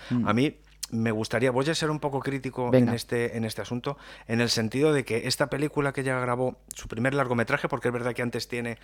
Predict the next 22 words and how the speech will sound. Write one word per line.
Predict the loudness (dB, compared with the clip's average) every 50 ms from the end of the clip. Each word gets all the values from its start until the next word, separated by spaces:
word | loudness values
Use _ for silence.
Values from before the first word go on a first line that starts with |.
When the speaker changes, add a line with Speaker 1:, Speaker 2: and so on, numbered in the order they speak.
| -20 -18 -8
Speaker 2:
como | -4 -2 0 0
decíamos | 0 0 -2 -2 -2 -2 -2
antes, | -4 -4 -4 -6
pues | -6 -6 -6 -2
cortos | 0 0 0 2 0 0 0 0 -2 -8 -14 -16 -20 -20 -20 -20 -20 -20 -14 -6
y | -2 2 4 4 6 6 6 6 6
documentales, | 6 6 6 6 4 4 4 6 6 8 8 6 4
videoclips, | 4 4 2 2 2 2 -2 -2 -2 -8 -14 -14 -20 -20 -20 -20 -10 -4
me | -2 0
gustaría | 0 0 -2 -2 0 0 0 0
saber | 0 0 0 0 0 -2
cómo | 0 0 0 2
calificaría | 2 0 0 0 -4 -2 -2 -2 0 0 -2 -2
la | -2 -4
gente | -4 -6 -8 -8 -8 -10 -12 -12 -12 -20 -20 -20 -20 -20 -20 -20 -20 -20 -20 -20 -20 -20 -20 -20 -20 -20 -18 _ -2
esta | -2 0 0 -2
primera | -4 -4 -4 -2 -2 -2 -2
película | -2 -6 -4 -2 -2 -2
que | -2 -2
ella | -4 -2
grabó, | -2 0 2 4 6 6
Speaker 1:
Ajá. | 4 2